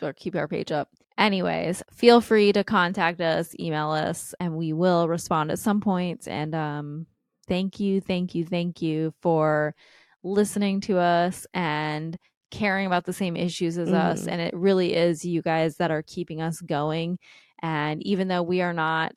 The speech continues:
Speaker 1: doing episodes or any of that, that does not mean our care for the criminal justice reform
Speaker 2: Right.
Speaker 1: world is going anywhere. Uh, we are actually just putting more focus into the actual real world input that we can be doing right now. And, uh,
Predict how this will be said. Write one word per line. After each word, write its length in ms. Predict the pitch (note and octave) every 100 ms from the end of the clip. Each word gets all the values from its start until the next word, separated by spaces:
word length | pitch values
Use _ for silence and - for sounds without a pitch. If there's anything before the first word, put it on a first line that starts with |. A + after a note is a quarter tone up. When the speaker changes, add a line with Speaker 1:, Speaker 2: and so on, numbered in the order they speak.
| -
Speaker 1:
doing 260 | G#3+ G3+ -
episodes 640 | F#3+ G3 - F3 F3 F3
or 80 | E3+
any 140 | F3
of 40 |
that, 200 | E3+ E3 F#3+
that 100 | F#3
does 160 | F3
not 160 | F3+ F3
mean 140 | E3+
our 120 | D#3
care 360 | D#3 - D#3 D3+
for 120 | -
the 100 | E3+
criminal 260 | E3+ F#3 E3+
justice 420 | E3 E3 - E3+
reform 360 | F3+ E3 D#3+ D#3+
Speaker 2:
Right. 40 | D3
Speaker 1:
world 360 | F3 F#3 F#3 -
is 220 | - F3+
going 440 | - E3+ D#3+ D#3+ - -
anywhere. 760 | D3+ E3 F3+ G3 G3+ A3+ B3 _ - - _ -
Uh, 260 | E3+ D#3+ D#3+
we 160 | D#3+ F#3
are 60 | F3
actually 360 | E3+ - F#3
just 220 | E3+ F3
putting 280 | - F3+ F3
more 280 | E3+ E3+ F3
focus 640 | - E3+ E3 G3+ G#3+ G3 -
into 840 | - F3 E3 - F3+ D#3+ D#3 D#3 - - _ D#3+
the 300 | F3+ F3+ E3+
actual 600 | E3 E3+ - G3+ F3 E3+
real 400 | D#3 F3+ F3+ E3
world 340 | E3 F#3 F3+ -
input 360 | F3 E3 E3
that 140 | D#3+ -
we 140 | F#3
can 220 | - E3+
be 400 | D#3 D#3 D#3 F3 - F3
doing 320 | F#3 E3+ D#3+
right 240 | D3+ D3+ E3+
now. 500 | D#3+ - - F3 -
And, 340 | F3+ E3+ E3 E3
uh, 300 | D#3 D3+